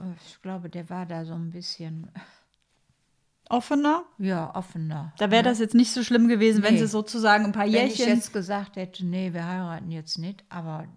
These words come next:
Speaker 1: das gab's nicht, ne?
Speaker 2: Wie lange kannten Sie sich und Ihr Mann denn?
Speaker 1: Ich glaube, drei Jahre.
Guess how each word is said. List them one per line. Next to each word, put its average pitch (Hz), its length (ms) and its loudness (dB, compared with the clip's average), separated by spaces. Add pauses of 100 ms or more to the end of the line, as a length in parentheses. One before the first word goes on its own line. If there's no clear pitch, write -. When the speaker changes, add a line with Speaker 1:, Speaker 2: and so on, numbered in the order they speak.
(140)
Speaker 1:
das 170 240 -12
gab's - 340 -14
nicht, - 360 -16
ne? 196 200 -12 (320)
Speaker 2:
Wie 214 120 0
lange 196 260 0
kannten 208 380 -4
Sie 220 360 0
sich 196 300 -6
und 208 140 -4
Ihr 196 100 -6
Mann 190 260 0
denn? 190 200 -4
Speaker 1:
Ich 190 80 -4
glaube, 175 280 -8
drei 185 300 -12
Jahre. 185 640 -12